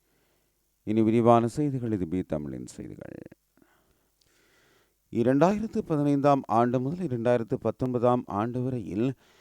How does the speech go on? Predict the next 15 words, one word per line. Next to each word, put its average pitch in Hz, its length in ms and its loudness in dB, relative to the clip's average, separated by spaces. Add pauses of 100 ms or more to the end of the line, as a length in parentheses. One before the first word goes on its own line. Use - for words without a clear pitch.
(200)
வரையப்பட்ட 120 920 0
புதிய 120 400 0
அரசமைப்பு 123 680 -4
வரைவு 113 360 0
பற்றி 143 280 -4
நாங்கள் 123 360 0
பேச 120 380 -2
வேண்டிய 117 320 -2
தேவையில்லை. 69 680 -8 (460)
அது 92 200 0
ஏற்கனவே 123 600 0
கைவிடப்பட்டதாயிற்று. 110 1040 -4 (380)
புதிய 110 380 0
அரசமைப்பு 127 560 -2
மற்றும் 117 400 -4